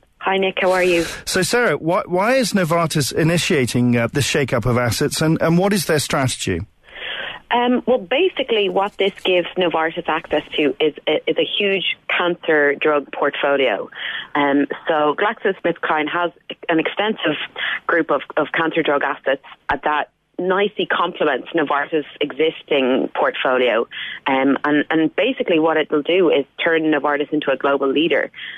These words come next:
Speaker 1: Um, so it, it makes sense for both companies. It gives Novartis, uh, this huge portfolio of drugs, really putting it right at the top, um, in terms of, um, cancer treatment. And it gives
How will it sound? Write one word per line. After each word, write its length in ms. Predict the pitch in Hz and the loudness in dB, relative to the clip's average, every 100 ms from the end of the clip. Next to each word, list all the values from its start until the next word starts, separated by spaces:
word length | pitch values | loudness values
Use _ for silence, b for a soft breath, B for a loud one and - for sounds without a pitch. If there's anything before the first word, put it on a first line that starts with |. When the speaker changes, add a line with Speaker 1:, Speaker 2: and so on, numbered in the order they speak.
| B | B
Speaker 1:
Um, 260 | 135 135 - | 0 2 2
so 160 | 175 160 | 0 0
it, 120 | 175 | 0
it 80 | 190 | 0
makes 220 | 233 262 - | 0 -2 -2
sense 220 | 214 202 | -2 -2
for 100 | - | -2
both 240 | 165 160 165 | 0 0 0
companies. 400 | - 160 139 123 | -2 -2 0 0
It 180 | - 143 | -2 -2
gives 220 | 202 214 | 0 0
Novartis, 540 | - 170 160 156 156 143 - _ - | 0 0 0 -2 -2 -4 -6 _ -4
uh, 140 | 139 | 0
this 140 | 135 147 - - | 0 0 -2 -2
huge 280 | 214 202 160 | 0 0 -2
portfolio 480 | 160 - 156 151 139 | -4 -2 0 2 2
of 100 | 123 | 0
drugs, 360 | 143 135 120 - - B B | 0 0 0 -6 -12 B B
really 260 | 151 165 156 | 0 2 2
putting 280 | - 151 143 | 2 0 0
it 100 | - | 0
right 240 | 156 160 156 | 0 0 0
at 80 | |
the 60 | 147 | -2
top, 260 | - 147 - - | -2 -2 -2 -2
um, 280 | - 131 117 | 0 2 0
in 80 | |
terms 240 | 92 143 131 | 0 0 2
of, 140 | 127 120 - - | 0 0 -4 -6
um, 280 | 135 127 117 | 0 2 2
cancer 320 | - 156 147 | 0 0 0
treatment. 360 | - - 123 - _ B B B B | -2 0 0 -4 _ B B B B
And 220 | 160 156 156 | 0 0 -2
it 160 | 160 | -4
gives 260 | - 185 | 0 0